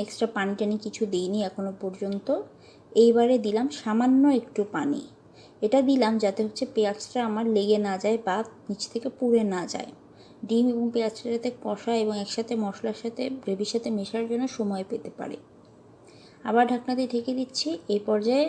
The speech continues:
আমরা নামিয়ে সার্ভ করলাম। So এই ছিল আমাদের এগ অমলেট কারি। আশা করি ভালো লেগেছে। গরম গরম ভাতের সাথে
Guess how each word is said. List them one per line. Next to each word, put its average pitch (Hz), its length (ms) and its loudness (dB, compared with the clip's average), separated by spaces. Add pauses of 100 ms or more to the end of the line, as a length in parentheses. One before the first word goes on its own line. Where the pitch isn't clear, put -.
আমরা 202 200 -6
নামিয়ে 202 360 0 (100)
সার্ভ 175 300 -6 (100)
করলাম। - 320 -8 (400)
So - 100 -10
এই 233 160 6
ছিল 247 260 -4
আমাদের 220 420 0
এগ 208 220 2
অমলেট 190 500 -4
কারি। 202 240 0 (600)
আশা 214 200 -4
করি 302 240 0
ভালো 214 240 4
লেগেছে। 196 480 0 (480)
গরম 208 300 0
গরম 240 200 0
ভাতের 214 280 -4
সাথে 285 460 -2